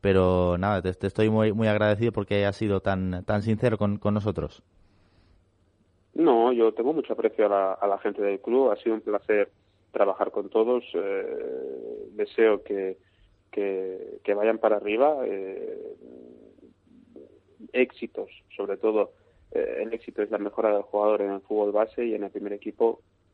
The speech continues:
Speaker 2: que se afiancen en primera división, eh, porque es que es un club que tiene que estar ahí. Y nada, a-, agradecerte a ti también, bueno, pues el,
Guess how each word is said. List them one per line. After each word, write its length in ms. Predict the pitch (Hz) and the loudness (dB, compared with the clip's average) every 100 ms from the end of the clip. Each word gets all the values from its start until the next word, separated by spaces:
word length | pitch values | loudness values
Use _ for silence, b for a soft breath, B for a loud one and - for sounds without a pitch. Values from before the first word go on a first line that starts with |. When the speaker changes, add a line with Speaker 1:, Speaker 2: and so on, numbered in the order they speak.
| _ | _
Speaker 2:
que 100 | - | 0
se 100 | 110 | 4
afiancen 440 | 101 - 104 104 107 | 4 2 0 0 -2
en 100 | 104 | -2
primera 280 | 101 101 98 | -4 -4 -6
división, 520 | 101 98 101 101 113 | -8 -6 -4 -2 0
eh, 300 | 104 101 92 - | 0 -2 -4 -6
porque 280 | 95 - | -10 -8
es 120 | 95 - | -12 -8
que 120 | 101 | -10
es 100 | - | -10
un 80 | 104 | -8
club 200 | 101 98 | -6 -6
que 80 | |
tiene 200 | 101 98 | -8 -10
que 80 | 95 | -12
estar 220 | 101 101 | -8 -6
ahí. 200 | 95 - 101 _ _ _ - | -6 -6 -12 _ _ _ -14
Y 180 | 95 92 | -12 -6
nada, 300 | 101 104 - - | -2 -2 -4 -10
a-, 280 | 92 - 101 | -10 -8 -8
agradecerte 440 | 98 98 101 101 | -6 -6 -6 -6
a 20 | |
ti 100 | 101 | -6
también, 320 | 101 101 104 107 | -4 -4 -2 -4
bueno, 180 | 110 | -6
pues 240 | - - - | -8 -8 -6
el, 200 | - | -8